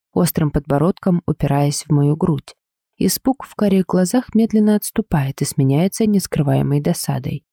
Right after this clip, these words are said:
Передо мной гипероткрытая девушка. В ней нет защитного слоя, и все эмоции, которые сейчас ее гложут, отражаются на бледном лице.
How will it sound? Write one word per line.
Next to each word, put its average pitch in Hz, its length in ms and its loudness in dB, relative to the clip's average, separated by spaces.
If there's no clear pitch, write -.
Передо 160 320 2
мной 208 320 2
гипероткрытая 190 1000 -2
девушка. 170 640 -4
В 196 160 0
ней 247 180 4
нет 254 260 2
защитного 180 580 0
слоя, 202 480 2
и 147 40 -2
все 147 300 0
эмоции, 151 460 0
которые 165 480 0
сейчас 160 480 -2
ее 175 220 4
гложут, 170 600 0
отражаются 151 720 0
на 147 140 2
бледном 143 420 0
лице. - 440 -2